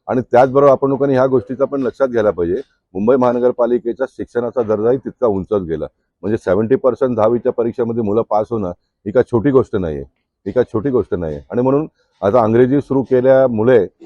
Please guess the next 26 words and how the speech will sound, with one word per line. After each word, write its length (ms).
येणाऱ्या 460
काळामध्ये 420
पुन्हा 300
एकदा 320
लोकांचा 640
जो 120
टर्निंग 400
आहे 220
तो 400
महानगरपालिकेच्या 840
शाळेमध्ये 400
होईल. 180
मला 140
असं 160
वाटतं 360
की 100
खासदार 380
म्हणून 340
जनप्रतिनिधी 640
लोकांनी 280
पण 160
ह्या 120
गोष्टीचा 340
प्रचार 320
केला 200
पाहिजे, 280